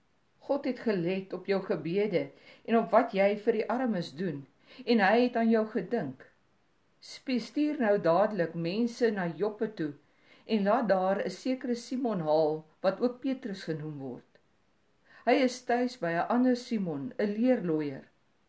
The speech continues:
wat by die see woon." Nadat die engel wat met hom gepraat het, weggegaan het, het Cornelius twee van sy huisbediendes en een van sy leiwagte,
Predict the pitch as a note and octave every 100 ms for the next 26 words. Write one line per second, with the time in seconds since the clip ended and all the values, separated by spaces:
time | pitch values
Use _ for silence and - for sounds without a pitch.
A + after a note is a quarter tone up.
0 | _ _ _ _ G3+ G3+ F#3+ F#3+ - -
1 | F3 E3 C#3+ C#3 C3 - _ _ _ _
2 | _ _ _ _ _ _ _ F3 F3 F#3
3 | G3 F3+ - G3 F#3+ F#3+ F#3 G3 F3 E3+
4 | E3 F3+ - F#3 F3+ F3+ F3+ - - -
5 | F#3 A#3 C4 A#3+ F#3+ E3+ E3 E3 - _
6 | - - A3+ B3+ A#3+ A3+ A3+ A#3 A3+ A3+
7 | - B3 B3 A#3+ A3 A3 G3+ F#3+ A3 -
8 | F#3 G3+ G3 G3 G3+ F3+ A#3 A3+ A#3 A3+
9 | G#3 F3 G3 F#3+ F3+ F3 - D3